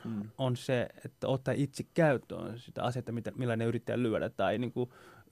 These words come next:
Speaker 2: niin kuin sulkea muita ihmisiä pois siitä niin kuin kehästä.
Speaker 1: Mm.
Speaker 2: Ja tää on ollut mulle se ehkä niin kuin lähtökohta, että mä otan käyttöön itse nämä suomalaisen niin kuin symbolit ja, ja osoitan niille, että, että tää kuuluu myös meillekin.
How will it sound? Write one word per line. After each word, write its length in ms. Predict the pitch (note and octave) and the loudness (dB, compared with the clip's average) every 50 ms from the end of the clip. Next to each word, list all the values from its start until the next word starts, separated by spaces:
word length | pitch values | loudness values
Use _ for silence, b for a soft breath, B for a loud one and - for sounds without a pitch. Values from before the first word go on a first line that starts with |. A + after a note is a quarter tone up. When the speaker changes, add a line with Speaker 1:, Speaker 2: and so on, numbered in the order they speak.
| - - | -6 -2
Speaker 2:
niin 160 | - C3 B2 | 0 0 0
kuin 100 | - B2 | 0 2
sulkea 400 | - D#3+ D3+ C3+ - - B2 A#2 | 6 6 6 6 6 4 2 2
muita 320 | B2+ C#3 C#3 C3 B2+ C3 B2 | 2 4 2 2 2 2 2
ihmisiä 560 | C3 B2 A#2+ C3 A#2+ - - A#2+ A#2 A2+ A2 B B B _ _ - | 2 2 2 0 -2 -2 -2 0 0 0 0 B B B _ _ 2
pois 360 | C#3+ C3 A#2+ A2+ A#2 - - | 4 4 4 4 0 -2 -2
siitä 320 | - B2+ A2+ G#2+ - B2 | 0 0 0 0 0 0
niin 160 | B2 B2+ B2 B2 | 0 0 -2 -2
kuin 200 | - C3+ B2+ B2+ b b b b _ | -4 -4 -6 -6 b b b b _
kehästä. 520 | - B2+ C3 C#3 C#3 C#3 - - D#3 D3+ - b b b b | 0 2 2 4 2 2 2 2 2 2 2 b b b b
Speaker 1:
Mm. 260 | C#3 D3 D#3+ F3 F3 E3 | -4 -2 -2 -2 -2 -2
Speaker 2:
Ja 200 | D#3 G#2+ - - - | -2 -2 -2 2 4
tää 140 | D3 C#3 C3+ | 6 6 8
on 120 | C3 B2 | 6 6
ollut 180 | B2+ B2+ A#2+ B2+ | 4 4 2 2
mulle 180 | B2+ B2 A#2+ | 2 2 2
se 160 | A2+ - B2 | 2 2 0
ehkä 340 | A#2+ - - - A#2 B2 A2 G#2 - _ | 0 2 2 2 0 0 0 -4 -12 _
niin 180 | - A#2+ B2 A#2 | -6 -4 -4 -2
kuin 180 | B2+ A#2+ G#2+ - - - | 0 -2 -2 -4 -4 -4
lähtökohta, 600 | C3 B2+ A#2 - - - - D#3+ D3 - D#3 B2 | -2 -2 -2 -2 0 2 2 2 2 2 2 2
että 180 | A#2 D3+ - C#3+ | 2 0 0 0
mä 200 | C#3 C3+ B2+ - - - | 2 2 0 0 -4 -4
otan 240 | - C3 B2 C3 C#3+ | -4 -2 -2 0 2
käyttöön 340 | - G3 G3+ F#3+ - F3+ E3+ | 6 6 6 6 6 4 2
itse 240 | D#3 D#3 - - C#3 | 2 2 0 0 0
nämä 260 | C#3 C3+ C3 A2 - - - | 2 2 0 0 -2 -6 -6
suomalaisen 440 | - - C3 A#2+ A#2 A2+ A#2+ B2+ A#2 | -2 0 2 2 2 2 0 0 -2
niin 100 | A#2+ B2 | -2 -2
kuin 180 | B2+ A2 G#2 | -2 -4 -6
symbolit 560 | - - - C3 B2 - - - B1 - - - | -4 -4 -2 -2 -2 -2 -2 -4 -4 -4 -6 -6
ja, 180 | - E2+ - - | -6 -4 -4 -4
ja 160 | - G#2 A2+ - _ _ - - - | -4 -6 -6 -8 _ _ -20 -6 -4
osoitan 340 | C3 A#2+ - A#2 A#2 B2 B2 - | -2 0 0 0 -2 -2 -4 -4
niille, 300 | C3 C3 B2+ A#2 A2+ G#2+ | -2 0 0 0 0 0
että, 280 | - - _ - A2+ B B B B B B B B B B B B B - | -2 -4 _ -4 -4 B B B B B B B B B B B B B -6
että 120 | B2+ B2+ - B2+ | 0 4 6 4
tää 60 | B2 B2+ | 6 4
kuuluu 300 | - C#3 C3+ C3 C3 B2 | 4 4 4 6 6 4
myös 260 | A#2+ A2+ A#2+ A#2+ - | 4 4 2 2 0
meillekin. 680 | C#3 B2 A2+ G2 F2+ - - _ - A#2+ - - - | 0 0 0 0 -2 -4 -6 _ -6 -6 -4 -6 -6